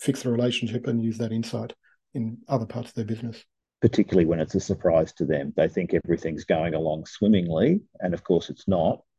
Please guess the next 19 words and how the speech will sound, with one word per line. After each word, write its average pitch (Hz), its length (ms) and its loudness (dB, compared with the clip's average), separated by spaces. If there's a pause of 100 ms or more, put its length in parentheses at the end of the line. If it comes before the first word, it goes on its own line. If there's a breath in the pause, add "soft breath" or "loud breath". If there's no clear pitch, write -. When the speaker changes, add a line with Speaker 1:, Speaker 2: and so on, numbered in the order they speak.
Speaker 2:
We're 95 260 6
able 87 300 6
to - 140 -4
then 85 260 -2
facilitate 90 640 2
another 82 300 2
discussion 87 580 2
going, 85 460 0 (180)
you - 80 -8
know, 78 220 -4 (180)
"That's - 320 4
not 117 240 4
what's 107 220 2
happening 92 320 2
within 85 280 0
that 82 220 -4
firm. 110 460 -2
We 110 100 4
know, 104 280 4